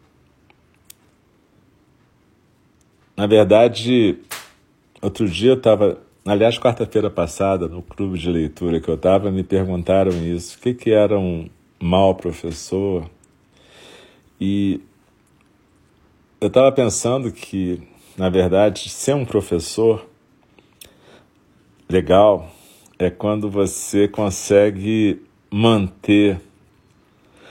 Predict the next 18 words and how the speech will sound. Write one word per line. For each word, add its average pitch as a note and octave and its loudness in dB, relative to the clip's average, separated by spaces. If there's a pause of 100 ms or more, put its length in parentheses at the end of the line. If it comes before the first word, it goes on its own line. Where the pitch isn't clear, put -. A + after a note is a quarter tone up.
(400)
a F2+ -4
sua F#2+ 2 (240)
existência G2 -2
singular G2+ 0
como G#2 -6
realmente A2+ -2
um A2+ -8
canal G2 0
pro - -10
Dharma. F2+ 0
A - -4
gente A#2+ -10
não C#3 -8
faz A2+ 2
isso G#2 -4
o F2+ -10
tempo F#2 -8
todo. F2 -8